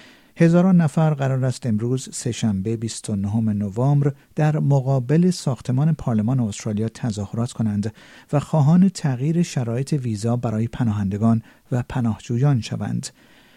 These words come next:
معترضان از دولت آقای انتونی البنیزی نخست وزیر استرالیا می‌خواهند تا از پناهندگان حمایت دائمی صورت گیرد.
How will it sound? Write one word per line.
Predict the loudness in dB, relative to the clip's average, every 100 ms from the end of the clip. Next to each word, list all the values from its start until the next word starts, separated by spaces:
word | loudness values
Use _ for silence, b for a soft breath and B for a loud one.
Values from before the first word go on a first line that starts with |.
| b 2
معترضان | 4 4 4 4 4 4
از | 0 2
دولت | 2 2 0
آقای | 0 0 0
انتونی | 0 0 0 0
البنیزی | 0 0 2 2 2 0
نخست | 0 -2 -6 -6
وزیر | -4 -4
استرالیا | -4 -4 -4 0
می‌خواهند | 0 0 0 0 2 0 -2 B B -2
تا | 0
از | 0 -2
پناهندگان | 0 2 4 2 2 2 2 2
حمایت | 2 0 0 0 -2 -2
دائمی | -4 0 -2 0 -2 -2
صورت | -2 -6 -8 -8
گیرد. | -8 -8 -10 -12